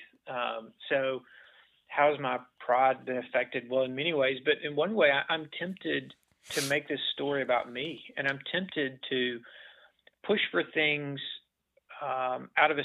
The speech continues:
sense of pride rather than enjoy what God has given, to push for more than I, more than I ought to seek. So those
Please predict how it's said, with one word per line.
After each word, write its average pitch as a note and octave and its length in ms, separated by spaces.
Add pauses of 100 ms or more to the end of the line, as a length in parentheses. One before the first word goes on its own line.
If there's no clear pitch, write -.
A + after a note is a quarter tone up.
sense D3 220
of - 120
pride A#2+ 540 (160)
rather D#3+ 320
than C#3+ 180
enjoy C3 720 (100)
what C3 160
God B2 200
has A#2 80 (100)
given, B2 440 (1000)
to C#3+ 80 (120)
push D#3+ 140 (180)
for A#2+ 280 (340)
more F#3 400
than D3 160
I, B2 240 (320)
more G3 260
than D#3 140
I C3 80
ought B2+ 360
to C3 80 (140)
seek. A#2+ 320 (240)
So C3+ 300 (1800)
those D3 220